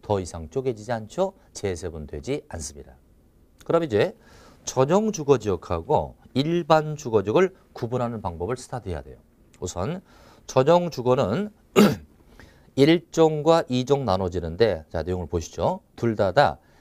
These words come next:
양호한 주거환경을 보호한다는 말이 나오죠. 그러니까 둘, 두 칸 다 양호와 보호에다 색을 딱딱 칠하세요. 형광펜으로 양호, 보호를 각각 색을 칠하자. 그럼 일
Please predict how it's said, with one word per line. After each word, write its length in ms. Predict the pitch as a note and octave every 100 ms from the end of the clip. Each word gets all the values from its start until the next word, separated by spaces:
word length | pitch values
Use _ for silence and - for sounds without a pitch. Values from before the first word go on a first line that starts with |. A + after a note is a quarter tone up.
| _ -
양호한 760 | G#2 B2+ C#3 C3+ D3+ E3+ E3+ E3+
주거환경을 600 | B2+ B2 A#2 G#2+ F#2 F2
보호한다는 680 | - A#2 C3 B2 A#2+ A#2
말이 180 | G#2 G2
나오죠. 400 | G#2 E3 - D2+ _ _ _
그러니까 400 | - E2+ D#2 B2+
둘, 220 | B2 G#2 F2+ -
두 100 | -
칸 260 | F2 D#2
다 240 | G#2+ G#2 - _ _ E2+
양호와 720 | F#2 G2 F2+ E2+ G#2 E3+ E3+ _ -
보호에다 460 | G2 F2+ E2 D#2
색을 320 | D2+ C3 C3+ B2
딱딱 440 | C#3 - - -
칠하세요. 380 | - D2 - - _ _ _ _ - -
형광펜으로 840 | - A2+ G2 F2+ F2+ G#2+ F2 E3 - -
양호, 440 | F2 F#2+ F#2+ F2+
보호를 380 | D2+ D2 C#3 E3 _ _
각각 320 | - E2+ D2+
색을 220 | - C3 A2
칠하자. 360 | - C2+ C2 - _ _ _ _ _ _ _ _ - - _ _ _ _ -
그럼 160 | C3
일 200 | C#3 F#3